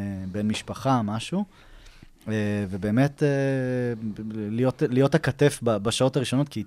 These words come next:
טכנית אין, אין מה לעשות, כאילו, ממש כלום. אה, היו לי מקרים ש-, שכן, אה, היה שם, אה, אה, מד"א, וביקשתי, כאילו, לתת איזה זריקה או משהו להרגעה וזה, כי אנשים לפעמים באמת, אה,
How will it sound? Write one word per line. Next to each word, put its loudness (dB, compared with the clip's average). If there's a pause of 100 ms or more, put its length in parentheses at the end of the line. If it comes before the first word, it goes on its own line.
טכנית 0
אין, 2 (120)
אין 6
מה 8
לעשות, 2
כאילו, 0
ממש 4
כלום. 6 (580)
אה, -8 (580)
היו 0
לי 4
מקרים 0
ש-, -4 (240)
שכן, -2
אה, -2 (440)
היה -2
שם, -4
אה, -2 (880)
אה, -4
מד"א, 2
וביקשתי, -8
כאילו, -4
לתת -8
איזה -6 (380)
זריקה -4
או 0
משהו -4
להרגעה -2
וזה, -6
כי -6
אנשים -2
לפעמים -4
באמת, -6
אה, -8